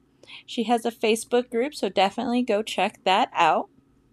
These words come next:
We have been joking about starting our own Colorado Paranormal Podcast Network at this point. We'll see what happens. Uh, I will also make sure to share the links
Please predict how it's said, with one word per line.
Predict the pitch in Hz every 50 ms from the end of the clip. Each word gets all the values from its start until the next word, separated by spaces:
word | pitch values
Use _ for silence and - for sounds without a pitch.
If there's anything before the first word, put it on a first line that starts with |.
| _ _ _ _ _ _ _ _ _ _ _ _ _ _ _ _ _ _ - - _
We | - 214 226 226 233 247
have | 233 247 233 220 220
been | 233 220 214 214 202
joking | - 196 185 190 185 - 202 196
about | 190 185 180 165
starting | - - - 185 180 175 185 185 180 175
our | 180 185 175 -
own | - 185 185 185 185 190 196 196
Colorado | - - 208 190 190 185 180 185 185 185 190 190
Paranormal | - - 202 196 190 190 180 180 180 185 202 214 220 -
Podcast | 233 214 214 220 - - 240 247 240 -
Network | 254 254 240 233 254 269 285 -
at | 277 277 277 -
this | 285 285 -
point. | - - 294 294 294 302 311 311 _ _ _ _ _ - _ _ _ _ _ _ _ _ _ _ _ _ _ _ _ _
We'll | - 349 339 294
see | 302 - -
what | - 180
happens. | 175 - 104 - 113 - - 233 - - - - _ _ _ _ _ - - - - -
Uh, | - 214 190 -
I | - - 220 233
will | 226 240
also | 233 - - 214 214 - - 226 220
make | 208 202 196 190 -
sure | - - 208 190 190 190
to | - - 220 202
share | 196 - - - 220 196 190 180 185
the | 180 180 180
links | 185 175 160 156 196 208 - -